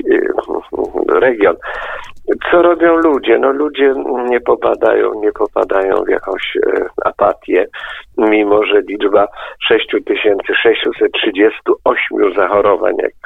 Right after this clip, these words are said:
mm, informuje Instytut Kocha w Niemczech, to jest, e, liczba jednak bardzo, bardzo wysoka. Są w miarę,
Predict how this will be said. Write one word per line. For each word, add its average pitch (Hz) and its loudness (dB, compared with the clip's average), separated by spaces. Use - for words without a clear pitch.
mm, - -8
informuje 92 -2
Instytut 90 -2
Kocha 95 0
w - -6
Niemczech, 90 -2
to 110 2
jest, 104 0
e, - 2
liczba 104 0
jednak 98 0
bardzo, 98 0
bardzo 110 2
wysoka. 127 0
Są 170 -4
w - -14
miarę, 156 4